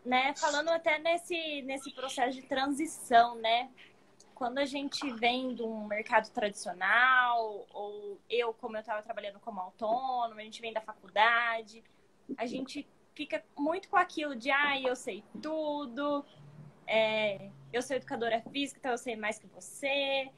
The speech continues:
enfim, <laughs> né? Sempre tem esse, esses pensamentos, né? Mas o que que acontece? Quando eu comecei a trabalhar com marketing de relacionamento, o Eric até vai lembrar.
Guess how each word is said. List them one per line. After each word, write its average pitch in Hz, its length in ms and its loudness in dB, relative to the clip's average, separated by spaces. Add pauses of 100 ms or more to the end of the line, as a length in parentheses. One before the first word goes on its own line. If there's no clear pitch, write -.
(240)
enfim, 277 560 2
<laughs> 233 140 -6
né? 254 200 2
Sempre 320 440 -2
tem 277 300 2
esse, 302 180 -6
esses 269 460 -6
pensamentos, 254 720 -2
né? 247 100 2
Mas 247 160 2
o - 40 -12
que 302 100 -8
que 330 80 0
acontece? 320 520 0 (640)
Quando 381 560 4 (160)
eu 262 200 10
comecei 285 840 2
a 330 60 8
trabalhar 233 480 4
com 233 80 -8
marketing 214 380 -4
de 196 100 -14
relacionamento, 214 920 -4
o 220 60 4
Eric 240 260 6
até 285 180 -4
vai 320 140 2
lembrar. 330 420 -2